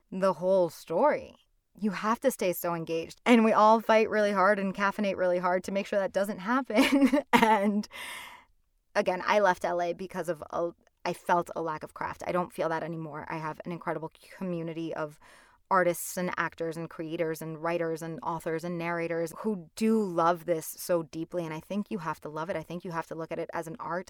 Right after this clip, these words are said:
I think you have to train, and I think you have to be able to fully immerse yourself and to fully be present and to fully engage and to be ready for the physical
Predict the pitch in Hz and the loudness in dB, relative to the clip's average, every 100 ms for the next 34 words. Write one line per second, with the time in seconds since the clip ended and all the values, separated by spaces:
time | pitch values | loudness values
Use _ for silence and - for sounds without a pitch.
0 | - 170 180 175 - _ _ - 190 147 | -12 -10 -8 -8 -12 _ _ -14 -12 -8
1 | 170 - 175 - - 170 165 190 208 175 | -8 -6 -8 -10 -8 -6 -4 -2 -2 -4
2 | 160 170 175 180 147 165 - 170 160 156 | -8 -10 -10 -10 -6 -6 -6 -10 -8 -10
3 | - _ _ _ _ 180 170 202 208 175 | -14 _ _ _ _ -20 -8 -4 0 2
4 | 180 180 196 208 185 - 180 220 190 185 | 2 -2 -6 -8 -10 -8 -4 -2 -2 -2
5 | 302 240 - 277 - 156 - 180 185 185 | -4 -8 -10 -12 -12 -12 -4 -4 -4 -10
6 | - 156 196 160 - 156 156 151 - 160 | -8 -6 -6 -8 -8 -10 -10 -14 -8 -4
7 | 170 170 175 _ _ - 196 185 185 180 | -4 -4 -8 _ _ -6 -4 -2 0 0
8 | 214 175 160 - 175 180 202 180 208 185 | 2 0 -2 -6 -4 -4 -4 -4 0 0
9 | 185 208 208 180 - 185 165 185 165 165 | 0 -2 -4 -4 -2 -2 -2 -2 -2 -2
10 | 160 | -4